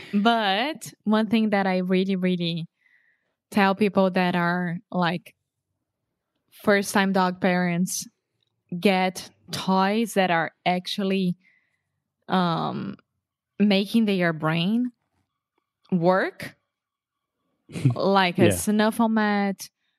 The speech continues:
Speaker 1: those kind of balls that has the treats inside, and then he has to roll the ball to get it, and not
Speaker 2: Mm-hmm.
Speaker 1: like a stuffed animal, you know, like, really, really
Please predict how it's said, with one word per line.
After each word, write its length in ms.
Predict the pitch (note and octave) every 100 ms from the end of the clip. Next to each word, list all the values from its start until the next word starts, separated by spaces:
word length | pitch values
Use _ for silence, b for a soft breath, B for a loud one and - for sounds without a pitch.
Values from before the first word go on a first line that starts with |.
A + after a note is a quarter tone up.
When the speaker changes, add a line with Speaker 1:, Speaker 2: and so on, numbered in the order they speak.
| -
Speaker 1:
those 180 | G3+ F#3+
kind 180 | F#3+ G3
of 100 | F#3
balls 280 | F#3 F#3 F3
that 180 | F3+ E3
has 280 | F#3 F3+
the 100 | F3+
treats 440 | E3+ - A3 G3+ -
inside, 500 | G#3+ - G3+ G3 F#3+
and 140 | F#3
then 140 | F3 F3+
he 220 | D#3+ F3
has 200 | F3 F3
to 100 | -
roll 260 | E3 F#3 F#3+
the 120 | F#3+
ball 380 | F3 F#3 F3+ F3+
to 140 | - D#3+
get 360 | F#3 F3+ F3
it, 380 | F3 E3+ E3+ - b b b b
and 140 | - G#3+
not 160 | A3+ E3+
Speaker 2:
Mm-hmm. 80 |
Speaker 1:
like 180 | B3+ G3+
a 60 | F#3+
stuffed 460 | - G#3 F#3 - -
animal, 540 | - E3 E3 E3 F#3 - -
you 140 | F#3
know, 320 | E3+ E3+ F#3+ F#3+ _
like, 280 | - F#3 E3
really, 360 | F3 F#3+ F#3+ F#3
really 460 | F3+ E3+ E3 E3